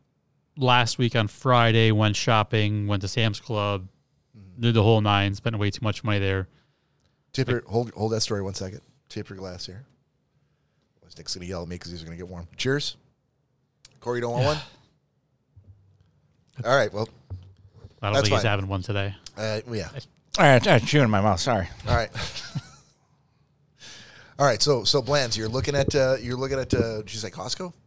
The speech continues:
Speaker 1: Uh, so we went to Sam's Club.
Speaker 2: Sam's Club?
Speaker 1: Uh, did some shopping there, grabbed some stuff for last week for Katie's be-, birthday. We decided to stop at the liquor store,
Speaker 2: Mm-hmm.
Speaker 1: and I was trying to find something. Um, I think it's called Eagle Rare.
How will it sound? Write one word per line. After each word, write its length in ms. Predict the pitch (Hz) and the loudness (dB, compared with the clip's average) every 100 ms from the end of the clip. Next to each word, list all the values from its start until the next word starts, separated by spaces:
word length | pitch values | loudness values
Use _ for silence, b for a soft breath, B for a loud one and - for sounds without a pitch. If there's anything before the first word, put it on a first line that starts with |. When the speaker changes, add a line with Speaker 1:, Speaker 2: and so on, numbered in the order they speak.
| _ | _
Speaker 1:
Uh, 300 | - 151 151 | 0 4 4
so 140 | 139 160 | 4 4
we 40 | |
went 140 | 156 165 | 4 4
to 60 | |
Sam's 220 | 147 131 120 | 2 0 2
Club. 220 | 107 110 | 0 0
Speaker 2:
Sam's 260 | 120 113 | -6 -8
Club? 160 | 143 139 - 120 | -8 -10 -8 -2
Speaker 1:
Uh, 340 | 110 113 113 | 2 2 2
did 140 | 113 | 0
some 100 | - | -4
shopping 300 | 120 117 110 | -2 0 2
there, 160 | 110 113 | 2 2
grabbed 240 | 104 110 | 2 0
some 60 | 104 | 2
stuff 220 | - 113 | 2 0
for 360 | - - 104 104 | 0 -2 -2 0
last 300 | 101 101 - | -2 -2 -2
week 260 | 104 110 - | -2 -4 -6
for 120 | 107 | -6
Katie's 260 | - 107 | -4 -2
be-, 180 | 110 104 | -2 -4
birthday. 460 | 120 131 123 107 120 - - - b b b b b b b b _ | -4 -4 -2 0 -2 -6 -20 -20 b b b b b b b b _
We 60 | 113 | -10
decided 320 | 101 127 120 | 2 2 4
to 200 | 123 120 | 4 2
stop 260 | - 127 110 | 2 2 2
at 40 | |
the 80 | 113 | 2
liquor 220 | 127 135 | 2 2
store, 460 | - 110 104 117 - _ | 2 4 4 2 -2 _
Speaker 2:
Mm-hmm. 200 | 117 110 117 - _ - - | -12 -10 -12 -16 _ -12 2
Speaker 1:
and 280 | 120 113 110 | 4 6 4
I 60 | 107 | 2
was 120 | 101 | 0
trying 180 | - 113 | -2 -2
to 60 | |
find 300 | - 156 185 | 2 2 2
something. 560 | - 101 92 104 117 117 _ _ | 0 -2 0 -4 -4 -10 _ _
Um, 720 | 104 98 95 95 95 95 90 90 _ _ _ _ _ _ _ _ _ _ _ _ _ _ - - | -6 -4 -2 -2 -4 -6 -12 -18 _ _ _ _ _ _ _ _ _ _ _ _ _ _ -12 -2
I 60 | |
think 100 | 120 | -2
it's 80 | 131 | -2
called 220 | - 120 127 | 2 0 2
Eagle 360 | 117 117 127 | 0 0 0
Rare. 320 | 135 143 160 | 0 0 -2